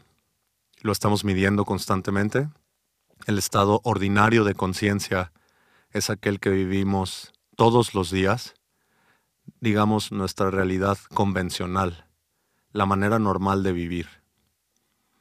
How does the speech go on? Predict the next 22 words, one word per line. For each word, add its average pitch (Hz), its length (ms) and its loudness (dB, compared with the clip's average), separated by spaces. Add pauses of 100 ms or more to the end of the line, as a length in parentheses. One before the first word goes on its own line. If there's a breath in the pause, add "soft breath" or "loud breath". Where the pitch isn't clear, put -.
(680)
Como 107 180 0
definición 107 480 0
general, 135 540 2 (100)
esto 135 320 2
es - 300 -2 (760)
nuestra 107 240 -2
vida 107 220 4
diaria. 90 340 -2 (1500)
Sin 101 200 -2
embargo, 120 480 6 (800)
desde 101 220 2
hace 123 240 0 (100)
mucho, 113 500 2
mucho 101 300 -2
tiempo, 104 420 -2 (300)
y 104 60 -2
hay 95 80 0
muchas 98 280 0
referencias 92 520 -4
alrededor 90 400 -2
de 92 100 -4
esto, 110 360 -6